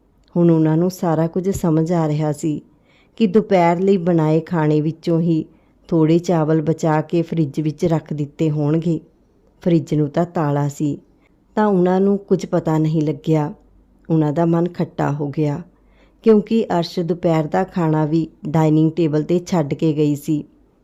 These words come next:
ਤੇ ਦੁਪਹਿਰ ਦੇ ਖਾਣੇ ਵਿੱਚ ਵੀ ਚੌਲ, ਸੁੱਕੀ ਸਬਜ਼ੀ ਤੇ ਪਾਣੀ ਵਰਗੀ ਦਾਲ ਸੀ। ਉਸ ਟਾਈਮ ਤਾਂ ਉਹਨਾਂ ਨੇ ਬੇਮਨ ਨਾਲ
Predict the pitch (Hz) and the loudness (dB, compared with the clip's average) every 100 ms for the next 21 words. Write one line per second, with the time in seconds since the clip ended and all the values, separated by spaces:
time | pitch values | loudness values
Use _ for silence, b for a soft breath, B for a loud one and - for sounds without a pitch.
0 | _ - 160 160 160 151 147 165 180 - | _ -4 -2 -2 -2 -2 -2 -4 -4 -2
1 | 160 156 156 156 160 156 175 175 B B | 0 0 0 -2 -4 -2 -2 -4 B B
2 | B - 208 190 196 202 202 - 170 - | B 0 2 4 2 0 -6 -10 -10 -2
3 | 165 156 165 143 170 170 175 - 196 196 | -2 0 -2 -2 -4 -4 -6 -2 -2 0
4 | 170 160 156 160 147 151 165 156 151 147 | 0 2 2 0 -2 -2 0 0 0 -2
5 | 143 165 156 - _ _ _ _ _ - | -4 -4 -4 -8 _ _ _ _ _ -2
6 | 170 156 - 165 151 151 175 165 170 B | -2 -2 -2 0 0 -2 -2 -2 -2 B
7 | B - 208 208 214 220 170 165 160 160 | B 0 4 4 4 2 2 2 2 2
8 | 165 165 165 165 | 2 2 0 -2